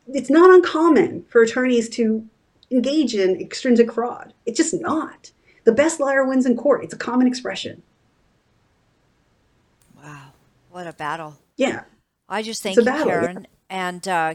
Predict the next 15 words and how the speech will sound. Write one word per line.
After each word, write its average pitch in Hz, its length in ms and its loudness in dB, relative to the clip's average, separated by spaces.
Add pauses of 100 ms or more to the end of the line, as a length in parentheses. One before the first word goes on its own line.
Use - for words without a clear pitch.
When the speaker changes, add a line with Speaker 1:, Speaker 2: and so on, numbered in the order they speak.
Speaker 2:
Karen 220 280 -8
Kingston, 190 760 -12 (160)
uh, 175 160 -8
Substack 175 880 -6
is 185 180 -12
where 175 180 -10
people 180 300 -20
can 185 180 -16
find 175 380 -8
you, 180 140 -12
because 175 320 -18
people 175 260 -16
are 165 120 -6
asking, 170 720 -10
uh, 151 420 -10